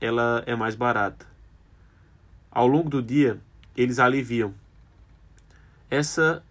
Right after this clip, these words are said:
era outra das vantagens de viajar com um engenheiro,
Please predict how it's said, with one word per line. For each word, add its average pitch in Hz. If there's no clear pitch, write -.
era 131
outra 151
das 131
vantagens 117
de 120
viajar 117
com 120
um 123
engenheiro, 123